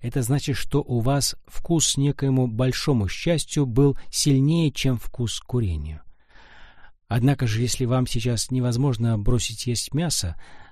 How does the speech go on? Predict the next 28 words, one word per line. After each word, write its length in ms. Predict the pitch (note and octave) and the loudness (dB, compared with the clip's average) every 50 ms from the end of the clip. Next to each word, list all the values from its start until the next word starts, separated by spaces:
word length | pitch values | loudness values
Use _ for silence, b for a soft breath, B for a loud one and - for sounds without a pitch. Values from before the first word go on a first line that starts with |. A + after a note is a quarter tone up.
| B B | B B
значит, 320 | - A#2+ D3 D3 - D#3+ C#3 | 0 0 0 2 2 0 0
для 160 | B2 C#3+ D3+ | 2 2 2
вас 240 | E3 F#3 F3 - E3 | 2 2 0 0 0
это 160 | D#3 - - | 0 0 2
является 520 | C#3+ C3+ B2 A2+ B2 C3 C3 - - C3 | 2 2 2 2 2 0 0 0 -2 -2
самым 360 | A#2 - D3 D3 D3+ D3 C#3 A#2+ | -2 0 0 2 2 2 0 0
сильным 480 | - - D#3+ C#3 C3+ C#3 C3 C3 B2 - | 0 0 2 2 2 2 0 0 -4 -8
вкусом 460 | - - - C#3+ C3+ - - C3 B2 | -12 -8 -4 -4 -2 -2 -2 -2 -2
счастья 720 | - - - - B2+ A2 F2 - - - - D2+ - b b b b - | -4 -4 -2 0 0 0 0 -2 -4 -8 -10 -10 -10 b b b b -8
на 120 | F#2+ F2+ | -6 -4
данный 200 | F2 F2 E2+ E2+ | -4 -4 -4 -2
момент 300 | F2+ F2+ F#2 F#2+ F#2+ - | -2 -2 -2 -4 -4 -4
времени. 400 | - A2 F#2 D#2+ D#2 D2 D2+ - - - - - - - - _ _ _ _ _ _ _ _ _ | -4 -4 -2 -4 -6 -8 -10 -14 -16 -18 -18 -18 -20 -20 -20 _ _ _ _ _ _ _ _ _
И 100 | - A#2+ | -8 -4
для 120 | G#2 A#2+ B2+ | -2 -2 0
того, 200 | D3 D3+ D#3+ D3 | 0 2 2 2
чтобы 300 | - - C#3+ B2+ C3 B2 | 2 4 4 4 4 2
бросить 560 | A2 G#2+ C3 C#3+ C3 - - A2 - - - | 4 4 4 4 4 2 -2 -6 -8 -6 -6
есть 240 | F#2 E2+ - - - | -6 -6 -6 -6 -6
мясо, 420 | F2+ E2+ E2+ - - - E2 B B B B B | -4 -4 -4 -4 -6 -6 -8 B B B B B
надо 220 | B A2+ A#2 B2+ C3 | B -4 -2 0 4
просто 340 | - D#3 D3+ - - - - | 4 4 4 2 -2 -6 -6
искать 640 | - - B2 - - - - D#3+ E3+ E3 C#3 B2+ | -4 -2 -2 -2 -2 -2 -2 -2 -2 -2 -2 -2
более 300 | A#2+ A#2 C3+ C#3 C#3 C3+ | 0 2 4 4 4 2
высокий 460 | B2 B2+ B2 - - C#3+ A#2+ B2 C#3+ B2+ | 2 0 -2 -2 -2 -2 -2 -2 -2 -4
вкус, 500 | - - - - D#3 F#3 F#3+ - - - b b b b b | -4 -6 -4 0 0 0 0 0 -4 -8 b b b b b
чем 280 | - - - A2 G#2+ - | -10 -6 -4 -4 -4 -6
этот. 460 | - F2+ - - - E2+ - - - | -8 -10 -10 -10 -12 -14 -14 -14 -18